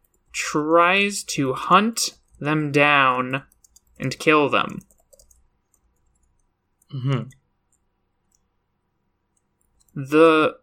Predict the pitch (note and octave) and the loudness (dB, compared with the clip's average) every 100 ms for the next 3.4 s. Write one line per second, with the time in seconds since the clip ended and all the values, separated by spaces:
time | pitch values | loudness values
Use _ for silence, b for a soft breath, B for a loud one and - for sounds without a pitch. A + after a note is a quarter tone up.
0 | _ _ - - - - F3+ F#3+ G#3 A#3+ | _ _ -6 -4 -4 -6 -2 0 4 4
1 | E4+ F4+ E4+ _ _ _ _ _ _ _ | 2 -4 -14 _ _ _ _ _ _ _
2 | D#3+ C#3+ D3 C3 E3 B3 C4+ - D3 B2+ | -2 0 0 0 0 0 0 -2 -2 -2
3 | B2+ C3 F3+ | -2 -2 -4